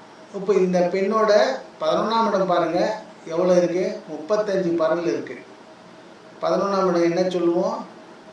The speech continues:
எக்ஸ்ட்ரா இன்கம், ப்ராஃபிட்டு ப்ளஸ் அடிஷ்னல் அஃபயர்ஸ். இந்த அடிஷ்னல்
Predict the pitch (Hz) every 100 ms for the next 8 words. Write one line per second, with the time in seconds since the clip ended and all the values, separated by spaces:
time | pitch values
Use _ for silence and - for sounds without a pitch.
0 | - - - 143 143 - 185 175 170 175
1 | 190 214 - 151 156 160 170 170 196 226
2 | - - 180 226 - - - - 180 196
3 | - 240 277 311 - - - - 143 143
4 | 139 120 - - - - - - - -
5 | - 151 151 160 202 202 214